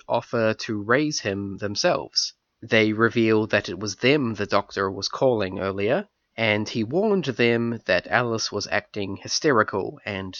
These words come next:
delusional. Alice gets upset, of course, and says she won't give up her baby to anyone, and to his credit, her dad stands by her, and Alice and Mark leave. And Dan's parents are kind of framed as the bad guys in this scene, but I don't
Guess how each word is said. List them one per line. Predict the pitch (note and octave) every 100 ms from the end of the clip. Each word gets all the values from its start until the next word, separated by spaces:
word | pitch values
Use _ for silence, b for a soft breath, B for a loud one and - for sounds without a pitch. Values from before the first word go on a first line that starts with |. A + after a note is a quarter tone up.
| -
delusional. | G#2+ A2+ A2 G2 F2+ - _ -
Alice | C#3+ D#3+ D3+ -
gets | - B2+ -
upset, | G#2+ - G#3 G3+
of | F#3 -
course, | E3+ D#3+ D#3+ -
and | - G#2+ G2+ G2+
says | B2 G#2+
she | - A2+
won't | G2 A#2+ A2
give | - A#2
up | G#2 -
her | G#2+
baby | G2 G2+ G2 G2 -
to | -
anyone, | C#3 D3+ C#3 C3+ C3 C3+ _
and | A2 G#2+ G#2+ G#2+ -
to | B3+
his | G#3 E3
credit, | - F3+ A2+ D#3+ - -
her | G#2+
dad | A2+ G#2 G2+ F#2+
stands | - - G2+ F#2+
by | - G2+ F#2+
her, | G#2+ A2 G#3+ _
and | - A2 A2+ -
Alice | G#2 G2 -
and | G2 G2
Mark | F#2+ F2+ F2 -
leave. | G2+ F#2+ G2+ - - _ _ _
And | - C#3 C3+ C3 - _ _ -
Dan's | C#3+ G3 A3+ -
parents | - D3+ E3 D#3+ - -
are | A2+ A2
kind | - - C3 C3
of | A#2
framed | - A#2+ A2+ A2 G#2+ G#2
as | - G#2 F#2+
the | G2
bad | - G2+ C3
guys | D#3+ F3 F#3 -
in | F#3
this | F3+ F#3
scene, | - F3 F#3+ G3 F#3+
but | E3+
I | D#3
don't | F3 B3 F4+ -